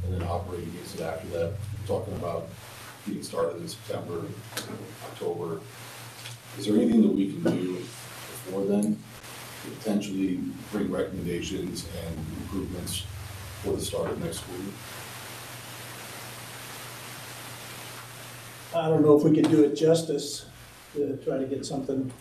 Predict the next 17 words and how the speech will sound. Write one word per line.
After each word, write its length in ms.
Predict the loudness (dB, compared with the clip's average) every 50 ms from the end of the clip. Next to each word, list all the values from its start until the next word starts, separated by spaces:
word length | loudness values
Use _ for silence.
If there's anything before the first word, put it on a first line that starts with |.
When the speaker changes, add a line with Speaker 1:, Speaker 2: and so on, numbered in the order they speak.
| -10 -6 -2 0 2 2 2 0 -2 0
Speaker 2:
thrown 220 | 0 2 2 4 4
together. 440 | 4 6 6 6 6 6 4 2 0 0
Speaker 1:
I'm 60 | 4
not 200 | 8 8 8 8
looking 240 | 8 6 2 0 0
for 140 | 0 -2 0
perfection, 720 | 0 -2 -2 2 2 4 4 4 2 2 2 2 2 -2 -4
but 80 | -4 0
just 180 | 2 2 4 6
whether 180 | 8 8 8
or 80 | 8 6
not 180 | 6 6 6 8
there's 260 | 8 6 6 6 2
potential 580 | -6 -10 -10 -8 -6 -4 -2 -2 0 0 0 0
options 480 | 0 0 -4 -6 -6 -6 -4 -6 -6
to 100 | -8 -6
do 340 | -6 -6 -4 -4 -4 -6